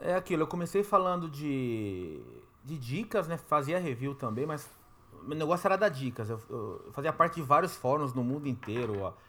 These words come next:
Todo aparelho que vinha, eu mexia no software, modificava o software, atualizava, aparelho, a galera me, me dava, me, me mandava aparelho morto aqui, eu dava um jeito de reinstalar o software, enfim. E comecei a fazer um, um canal baseado nisso, né?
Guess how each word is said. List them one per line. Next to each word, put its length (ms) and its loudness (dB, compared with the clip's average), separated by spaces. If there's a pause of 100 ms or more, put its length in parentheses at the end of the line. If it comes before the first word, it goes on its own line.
(380)
Todo 360 6
aparelho 360 6
que 100 -8
vinha, 140 -2
eu 60 0
mexia 280 -2
no 100 -2
software, 480 -2
modificava 460 0
o 20 -4
software, 400 -4
atualizava, 720 2
aparelho, 340 0 (260)
a 40 -4
galera 200 6
me, 320 -4 (100)
me 120 -4
dava, 340 6
me, 100 0
me 320 -4
mandava 340 4
aparelho 300 0
morto 380 0
aqui, 320 -6
eu 240 -2
dava 180 -2
um 60 -4
jeito 220 -6
de 240 -6
reinstalar 460 -2
o 20 -4
software, 760 -2
enfim. 380 -6 (580)
E 60 -12
comecei 360 0
a 40 2
fazer 220 2
um, 540 -6
um 20 -8
canal 240 0
baseado 320 0
nisso, 340 -4
né? 220 -2